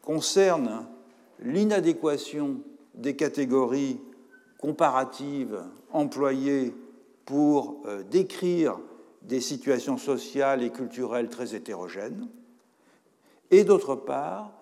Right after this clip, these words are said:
celles qui concernent la question de l'identification des comparables, c'est-à-dire des éléments qui, dans des unités comparatives qui sont déjà malaisées à définir, ce qu'on appelle des sociétés,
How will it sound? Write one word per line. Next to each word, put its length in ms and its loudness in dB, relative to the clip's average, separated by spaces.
celles 320 0
qui 160 -2
concernent 640 -2
la 100 0
question 580 -4
de 100 0
l'identification 1120 -2
des 120 -6
comparables, 680 -8
c'est-à-dire 680 0
des 260 -2
éléments 520 -4
qui, 280 0
dans 260 4
des 300 0
unités 640 2
comparatives 840 4
qui 100 -10
sont 200 -8
déjà 320 -2
malaisées 760 0
à 120 -10
définir, 800 -6
ce 80 -20
qu'on 140 -6
appelle 260 -4
des 120 -10
sociétés, 680 -6